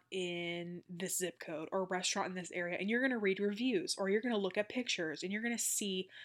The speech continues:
what other people thought of this restaurant before you go there. So if people are doing that for restaurants, or for doctors, or for dentists, or for vets, or whatever, they're gonna do it with their hair, their makeup, their nails. So, um, definitely utilize those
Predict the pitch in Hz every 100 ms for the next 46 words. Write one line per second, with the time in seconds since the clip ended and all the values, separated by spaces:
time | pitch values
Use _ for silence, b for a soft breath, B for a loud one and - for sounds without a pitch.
0 | B - 196 - 214 226 196 190 - 185
1 | 175 165 170 - 226 - 190 180 190 -
2 | 190 202 277 277 - - B B B -
3 | - 214 - 294 370 339 254 233 220 196
4 | 185 165 160 165 - 202 196 202 208 -
5 | 202 190 - 185 170 170 165 - 214 208
6 | 208 202 - 196 190 170 165 180 208 208
7 | - 190 - 185 160 160 220 233 233 240
8 | 254 254 269 277 B B B _ 247 294
9 | 320 233 240 226 208 190 170 - 202 180
10 | 165 175 175 185 190 185 165 - 180 175
11 | 180 185 170 - - - 202 196 185 -
12 | 190 185 180 220 233 311 262 233 185 190
13 | 208 208 196 170